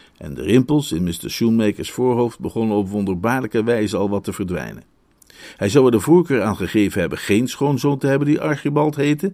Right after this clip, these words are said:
maar hij besefte dat je het in dat soort aangelegenheden niet voor het kiezen had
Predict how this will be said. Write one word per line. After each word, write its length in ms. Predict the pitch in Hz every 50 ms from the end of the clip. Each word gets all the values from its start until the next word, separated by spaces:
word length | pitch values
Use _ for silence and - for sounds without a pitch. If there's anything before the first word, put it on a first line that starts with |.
| _ - 123
maar 220 | 120 127 123 113 104
hij 160 | 101 101 95
besefte 560 | 82 85 - - 117 120 - - - 135 131
dat 240 | 127 135 135 127 -
je 60 | 117
het 200 | 107 110 110 -
in 180 | - 107 98 92
dat 180 | 95 95 87
soort 220 | - - 92 90 -
aangelegenheden 840 | - 98 98 90 101 98 101 104 95 - 104 104 104 113 104 107 101
niet 200 | 107 110 98 -
voor 160 | - 104 101
het 120 | 98 90
kiezen 300 | - - 170 156 127 123
had 220 | 104 107 127 127